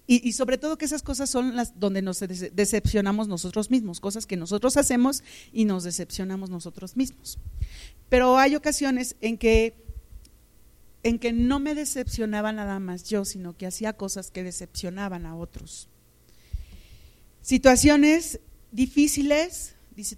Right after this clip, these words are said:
situaciones donde, donde a lo mejor como niña vas creciendo y vas, eh, o como niño te vas envolviendo en cosas donde te estás, eh, haciendo, eh, mentiroso,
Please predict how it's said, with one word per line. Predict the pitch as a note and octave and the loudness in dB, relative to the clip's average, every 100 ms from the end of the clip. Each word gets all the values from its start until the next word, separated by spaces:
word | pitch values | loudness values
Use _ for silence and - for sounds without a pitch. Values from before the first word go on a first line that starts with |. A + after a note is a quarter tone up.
| - | -12
situaciones | - A#3 - G#3+ B3+ B3 C4 C4 | -6 -2 0 2 4 4 4 2
donde, | A#3+ A3 G#3 G3+ G3 G3 - | 2 2 4 4 4 0 -4
donde | G3+ G3+ G3 G3 G3 G3 E3 - - | -4 -4 -4 -4 -4 -8 -10 -16 -10
a | G3+ | -6
lo | G#3+ | -6
mejor | G#3+ B3 B3 | 0 0 2
como | B3+ A#3 | -2 2
niña | A#3+ B3 A#3+ | 4 4 2
vas | A#3+ - | -2 -4
creciendo | A#3 - A#3 A#3 | -10 -6 -4 0
y | A#3 | 0
vas, | G#3+ A3+ - - - - - - - _ - | 2 0 -2 -14 -20 -20 -20 -20 -20 _ -20
eh, | - | -10
o | - G#3+ | 0 0
como | G#3 G3+ G#3 | 2 -2 0
niño | A#3 A#3+ A#3 | 0 0 -2
te | A3 | -4
vas | G#3+ A3+ A#3+ | -4 -6 -6
envolviendo | A3 G#3+ G#3+ A3 | -4 -2 0 -2
en | G#3+ | -6
cosas | G#3 G#3 G#3+ | -8 -6 -6
donde | G#3 F#3+ G3 G3+ - - - - | -6 2 2 2 -2 -20 -20 -2
te | G#3+ G#3+ | 2 2
estás, | G#3+ A#3 A#3+ A#3 - - - - _ - | 2 0 0 0 -8 -18 -20 -20 _ -12
eh, | G3+ G3+ G3+ G3+ G3 F#3+ F#3 - _ - _ - - | -6 -4 -2 -2 -2 -8 -12 -14 _ -20 _ -20 -4
haciendo, | G#3 - A#3+ B3 A3+ A#3 - - - - - | -4 0 0 2 2 0 -4 -20 -20 -16 -4
eh, | G3+ G3+ | -2 -2
mentiroso, | G#3+ A3+ A3 G#3+ A3 A#3 A#3+ B3+ B3+ | 6 8 8 6 4 4 4 -2 -4